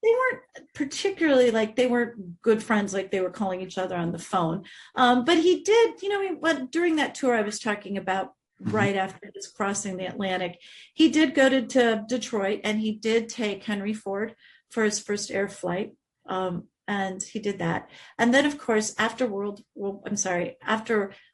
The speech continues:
Speaker 1: America entered World War Two, um, no one would hire Lindbergh,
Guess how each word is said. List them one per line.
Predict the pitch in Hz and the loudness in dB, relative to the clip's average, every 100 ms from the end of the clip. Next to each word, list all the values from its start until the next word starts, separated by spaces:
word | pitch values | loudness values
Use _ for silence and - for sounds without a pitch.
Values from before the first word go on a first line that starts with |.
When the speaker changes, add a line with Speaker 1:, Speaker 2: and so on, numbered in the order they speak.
| - | 0
Speaker 1:
America | 233 247 233 233 - | 4 4 4 0 -2
entered | 208 202 196 190 | -4 -2 -6 -4
World | 190 190 185 | -4 -4 -2
War | 180 185 | -6 -6
Two, | 190 - 320 208 185 - - - | -6 0 2 4 0 -6 -20 -10
um, | - 196 208 | -2 0 2
no | 240 | 2
one | 240 208 | 2 -2
would | 185 | -6
hire | 208 190 190 190 | -8 -4 -4 -6
Lindbergh, | 185 202 208 220 220 | -8 -8 -6 -6 -8